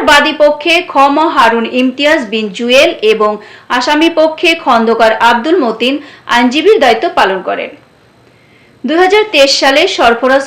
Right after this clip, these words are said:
হোসেন মৃদুলের ব্যবসায়িক পার্টনার দেবাশিস বাগচি আদালতে এক কোটি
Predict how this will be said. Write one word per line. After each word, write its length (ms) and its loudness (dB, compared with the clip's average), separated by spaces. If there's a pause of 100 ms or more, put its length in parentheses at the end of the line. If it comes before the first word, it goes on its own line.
হোসেন 380 -2
মৃদুলের 440 0 (460)
ব্যবসায়িক 500 2 (100)
পার্টনার 500 2
দেবাশিস 480 0 (100)
বাগচি 300 0 (180)
আদালতে 440 0 (400)
এক 80 0 (100)
কোটি 240 2